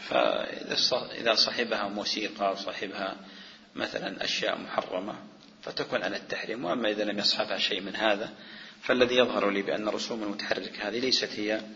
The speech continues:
من الصور المحرمة، هذا الذي يظهر. كرة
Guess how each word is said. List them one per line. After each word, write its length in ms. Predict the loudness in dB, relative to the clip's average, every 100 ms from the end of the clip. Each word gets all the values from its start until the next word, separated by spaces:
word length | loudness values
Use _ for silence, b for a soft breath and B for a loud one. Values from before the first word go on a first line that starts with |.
| B B B B B -8
من 160 | -6 0
الصور 440 | 0 2 2 0
المحرمة، 640 | -4 -8 -8 -4 -2 -2 -4
هذا 180 | -2 -2
الذي 240 | -2 -2
يظهر. 340 | -2 -2 -4 -4 -12 B B B -20 -4
كرة 200 | -2